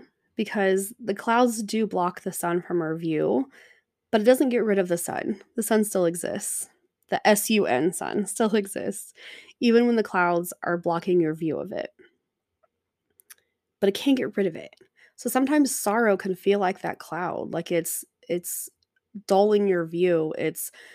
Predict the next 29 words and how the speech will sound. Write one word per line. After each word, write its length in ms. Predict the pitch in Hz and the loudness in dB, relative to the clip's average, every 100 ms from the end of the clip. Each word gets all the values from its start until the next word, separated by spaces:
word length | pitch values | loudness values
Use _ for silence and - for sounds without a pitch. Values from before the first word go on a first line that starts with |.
| - - | -8 0
making 300 | 190 208 208 | 0 0 -2
things 320 | 208 202 196 | 2 2 2
look 140 | 185 | -2
really 260 | 180 180 185 | 0 2 0
dark 500 | 170 165 156 147 - - | 0 0 0 0 -10 -8
around 460 | 151 139 147 170 | -4 -4 -4 -6
you. 320 | - - 208 - - _ _ _ - | -8 -8 -8 -10 -20 _ _ _ 0
But 120 | 202 | 2
it 140 | 190 190 | 2 2
didn't, 480 | 233 269 262 254 - _ _ | 2 4 2 0 -6 _ _
your 160 | 262 208 | -2 -2
sorrow 360 | - 240 294 | 0 2 4
didn't 240 | 240 220 190 | 4 4 2
get 160 | 175 | -2
rid 160 | - 180 | -2 -2
of 120 | 170 | -2
your 100 | 156 | -4
joy. 400 | 156 - - - - - _ _ _ _ | -6 -8 -8 -8 -10 -20 _ _ _ _
You 120 | 220 | -2
can 140 | 214 269 | 0 0
hold 440 | 208 - 269 233 | 0 2 2 2
both 220 | 190 190 | 2 0
sorrow 400 | - 190 180 180 | -2 -4 -2 0
and 140 | 165 165 | 0 -2
joy 180 | 165 160 | -2 -6
at 80 | |
the 80 | 160 | -10
same 260 | - - 170 | -12 -10 -10
time. 460 | 180 - - 202 | -12 -10 -8 -8